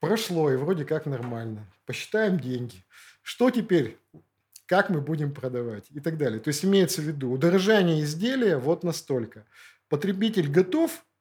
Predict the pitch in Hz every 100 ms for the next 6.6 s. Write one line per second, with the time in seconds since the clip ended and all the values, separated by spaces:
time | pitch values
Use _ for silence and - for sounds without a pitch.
0 | _ _ _ _ 156 160 165 123 165 175
1 | 139 135 139 160 156 123 113 - 143 135
2 | 127 - 117 110 131 113 - 110 - 123
3 | 101 - _ _ _ _ - - - 170
4 | 220 214 147 143 143 123 - 135 127 147
5 | 160 156 185 160 120 143 - 202 214 147
6 | 131 123 160 175 147 139